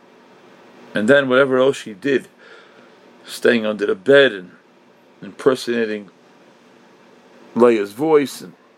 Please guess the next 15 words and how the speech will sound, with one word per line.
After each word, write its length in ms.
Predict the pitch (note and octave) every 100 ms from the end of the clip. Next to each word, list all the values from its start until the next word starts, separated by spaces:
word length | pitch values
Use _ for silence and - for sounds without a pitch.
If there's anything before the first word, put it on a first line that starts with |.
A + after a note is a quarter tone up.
| _ _
et 60 | -
cetera, 340 | - B2 -
et 60 | -
cetera, 380 | - A#2 - F2 - _ _ _ _ _ _ - - - _ _ _ _ _ _ - - - - - - - - - - - -
was 340 | - A2+ - - _ _ _ _ - - - - -
the 280 | A2 A#2 D#3+
act, 360 | C#3+ G#2+ - - - - - - -
perhaps 480 | - A2+ C3 - -
the 140 | A#2
greatest 560 | F#2 B2 D3+ B2+ - -
act 380 | B2 G#2+ - - _ _ _ -
that 140 | A2
ever 140 | B2+ B2
took 260 | - -
place 540 | - A#2 A#2 - -